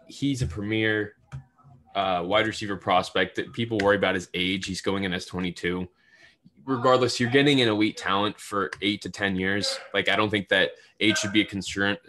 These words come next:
concern for Devonta Smith. Like, he's gonna come in and impact your team. He's gonna impact winning for you.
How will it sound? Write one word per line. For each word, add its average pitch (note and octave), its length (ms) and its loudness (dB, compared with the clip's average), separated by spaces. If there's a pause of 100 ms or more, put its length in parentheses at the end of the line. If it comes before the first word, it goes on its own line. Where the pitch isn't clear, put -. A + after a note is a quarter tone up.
concern G#2 440 -4
for G#2 120 -8
Devonta G2+ 400 -2
Smith. A2 380 -2 (400)
Like, - 100 -4
he's A2+ 160 2
gonna A2+ 160 4
come A2 220 0
in G#2 80 0
and G2+ 100 -2
impact F#2+ 380 0
your F#2+ 100 -6
team. F#2+ 160 -4
He's F#2+ 160 -4
gonna G2 140 -4
impact F#2 400 -4
winning F2 240 -4
for F#2 180 -2
you. F#2 240 -2